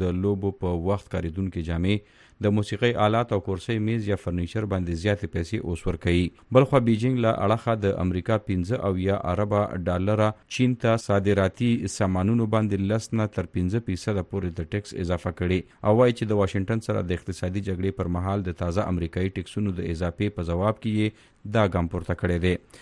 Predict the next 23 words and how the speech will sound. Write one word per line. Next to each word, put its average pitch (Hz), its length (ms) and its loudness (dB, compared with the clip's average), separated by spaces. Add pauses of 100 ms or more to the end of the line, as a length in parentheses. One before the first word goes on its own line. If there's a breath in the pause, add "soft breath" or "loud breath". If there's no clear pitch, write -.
(340 loud breath)
لومړی 127 320 6
چین 151 180 2
ویلي 131 300 2
وو 127 180 2
چې 117 140 0
د 110 80 2
امریکا 104 420 2
نه 113 160 2
چین 131 240 0
ته 120 180 2 (120)
د 107 120 4 (140)
ولس 120 400 0
سوه 123 240 0 (100)
قسمه 107 300 -2
وړونکو 104 420 -2
سامانونه، 101 500 2 (460 loud breath)
چې 104 140 -2
پکې 113 340 2
وچ 117 220 -2
جوار، 110 440 2
د 95 120 -2
خنزیر 101 360 0 (120)
اینا، 107 260 2